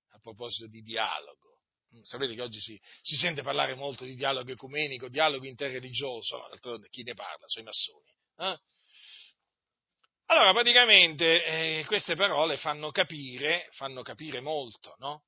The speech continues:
Lasciateli. Ah, quanto mi piacciono queste parole. Gli ipocriti, lasciateli, vanno lasciati.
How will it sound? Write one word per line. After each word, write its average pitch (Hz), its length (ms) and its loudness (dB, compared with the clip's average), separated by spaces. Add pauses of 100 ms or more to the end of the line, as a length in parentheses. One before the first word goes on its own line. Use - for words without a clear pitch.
(120)
Lasciateli. - 1200 -4 (800)
Ah, 113 640 0
quanto 127 300 -6
mi 120 100 -16
piacciono 127 420 -6
queste 117 300 -4
parole. 76 500 -14 (320)
Gli 262 120 0
ipocriti, 254 680 4 (280)
lasciateli, - 1040 -2
vanno 226 220 -6
lasciati. 220 640 -4